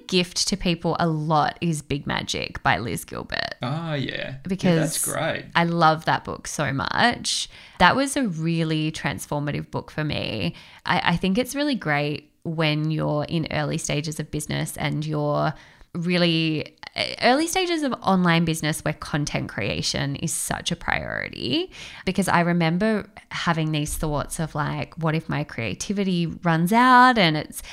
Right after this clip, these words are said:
Speaker 1: just feeling really scarce around my creativity, essentially. And that book's so powerful because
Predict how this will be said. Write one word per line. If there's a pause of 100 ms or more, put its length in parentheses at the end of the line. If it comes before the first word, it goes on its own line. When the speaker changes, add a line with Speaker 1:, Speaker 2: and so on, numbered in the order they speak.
(120)
Speaker 1:
just
feeling
really
scarce
around (160)
my
creativity,
essentially.
And (380)
that
book's
so
powerful
because